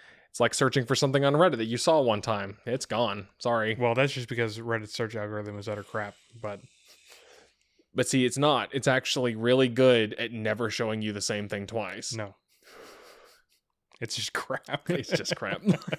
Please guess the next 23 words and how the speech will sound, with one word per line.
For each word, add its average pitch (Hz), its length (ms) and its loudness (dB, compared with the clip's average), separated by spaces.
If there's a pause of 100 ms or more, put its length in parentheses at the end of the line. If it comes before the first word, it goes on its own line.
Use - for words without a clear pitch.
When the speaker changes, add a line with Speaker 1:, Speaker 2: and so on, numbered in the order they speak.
(180)
Speaker 1:
<laughs> - 540 -16
A 165 220 4
I 143 200 2
generated 135 680 4
never 127 320 2
show 151 160 2
you 131 160 2
the 123 140 2
same 123 320 0
thing 120 180 0
twice 123 320 2
Speaker 2:
Can 143 80 6
we 127 160 4
replace 156 300 6
Speaker 1:
technology. 117 240 -4
Speaker 2:
Reddit 135 420 0
search 131 420 -4
algorithm 127 480 -4
with 123 120 -6
an 131 80 -4
A 131 100 -4
I? 131 280 -4 (680)
Speaker 1:
Yeah. 104 280 -2